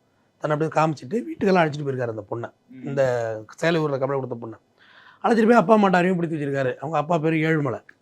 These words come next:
Speaker 1: அவரும் இதுல ஒரு தலைமறைவாயிட்டாரு.
Speaker 2: ம்.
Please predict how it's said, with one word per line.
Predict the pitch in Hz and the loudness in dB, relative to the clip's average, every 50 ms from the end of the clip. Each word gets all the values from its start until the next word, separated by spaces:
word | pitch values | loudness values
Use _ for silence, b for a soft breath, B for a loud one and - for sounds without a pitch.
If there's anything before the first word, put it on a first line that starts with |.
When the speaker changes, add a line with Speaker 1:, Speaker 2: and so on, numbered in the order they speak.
| _ _ _ - | _ _ _ 0
Speaker 1:
அவரும் | - 147 156 185 202 214 | 0 2 4 6 6 6
இதுல | 202 185 165 156 147 135 127 120 - _ _ _ _ _ - | 8 8 8 8 8 6 4 2 -6 _ _ _ _ _ -6
ஒரு | 143 143 131 | -6 -4 0
தலைமறைவாயிட்டாரு. | - 160 170 170 165 156 151 143 131 117 117 110 101 - _ _ _ _ _ | 2 2 4 4 2 2 2 0 -2 -2 -4 -6 -6 -8 _ _ _ _ _
Speaker 2:
ம். | 135 131 123 117 110 104 | -18 -16 -16 -16 -18 -20